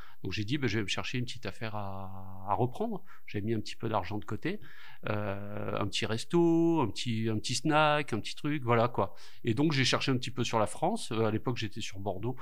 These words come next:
J'ai cherché à Toulouse, j'ai cherché machin. J'ai dit, « Oh, au fait, euh, ta promesse là, euh, d'aller un jour dans la région niçoise. » Et du coup, ben voilà, j'ai trouvé un petit snack, euh, qui, euh, qui était sur la rue de France,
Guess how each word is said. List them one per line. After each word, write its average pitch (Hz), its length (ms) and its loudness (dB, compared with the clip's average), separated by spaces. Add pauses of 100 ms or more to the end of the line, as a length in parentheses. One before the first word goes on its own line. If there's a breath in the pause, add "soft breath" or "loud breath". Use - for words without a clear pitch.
(260 loud breath)
J'ai - 100 -4
cherché - 240 -2
à 98 80 -2
Toulouse, 151 420 -4
j'ai 117 120 -2
cherché - 260 -4
machin. 165 260 -4
J'ai 104 140 -6
dit, « 104 120 -4
Oh, 208 260 -2
au 110 60 0
fait, 135 320 -4
euh, 107 200 -4
ta 110 120 2
promesse 123 440 0
là, 107 320 -2
euh, - 0 - (720 soft breath)
d'aller 110 240 2
un 113 100 2
jour 120 220 2
dans 113 80 4
la 107 80 4
région 113 220 2
niçoise. » 127 500 2 (380 loud breath)
Et 120 100 6
du 120 160 2
coup, 202 220 2
ben 180 100 8
voilà, 117 260 6
j'ai 131 140 0
trouvé 117 360 0
un 107 240 2
petit 113 180 -2
snack, 127 440 -2
euh, 107 460 -2
qui, 110 400 -4
euh, 104 160 -4
qui - 140 -6
était 123 100 -4
sur 117 160 0
la 113 100 4
rue 120 140 2
de 147 80 -2
France, 135 460 -2